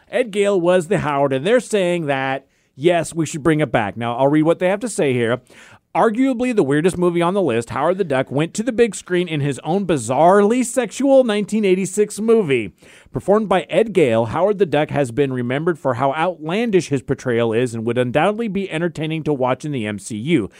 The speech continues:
The character has even cameoed multiple times in the M C U, voiced by Seth Green, and even fought in the final Avengers Endgame battle. You see him once in one scene. That doesn't count. I don't think he fought. He probably ran away. He's a duck.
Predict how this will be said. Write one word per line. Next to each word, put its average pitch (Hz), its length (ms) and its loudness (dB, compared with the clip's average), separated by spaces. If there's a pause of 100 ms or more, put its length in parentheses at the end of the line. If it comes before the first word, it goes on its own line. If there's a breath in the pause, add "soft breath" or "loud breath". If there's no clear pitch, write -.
(200 loud breath)
The 113 80 -8
character 165 360 -2
has 117 160 -2
even 131 160 -2
cameoed 127 460 -4
multiple 131 320 -4
times 127 320 -6
in 113 60 -6
the 98 120 -6
M 98 140 -6
C 107 160 -8
U, 120 200 0
voiced 107 360 -4
by 95 120 -8
Seth 95 340 -12
Green, 151 280 -4 (240 loud breath)
and 131 160 -6
even 180 240 0
fought 165 320 -2
in 190 60 -6
the 170 80 -4
final 151 340 0
Avengers 147 400 0
Endgame 120 480 -6
battle. 185 400 0 (260 soft breath)
You 127 140 -4
see 185 300 -2
him 247 180 0
once 220 380 2
in 131 200 -8
one 185 280 -2
scene. 202 420 -2 (180 soft breath)
That 170 140 -12
doesn't 170 300 0
count. 185 360 -2 (160 soft breath)
I 101 100 -6
don't 151 180 -2
think 202 140 0
he 220 100 -2
fought. 185 340 2
He 113 140 -14
probably 175 440 0
ran 208 220 0
away. 170 380 2 (160 soft breath)
He's 127 200 -4
a 165 60 0
duck. 147 400 0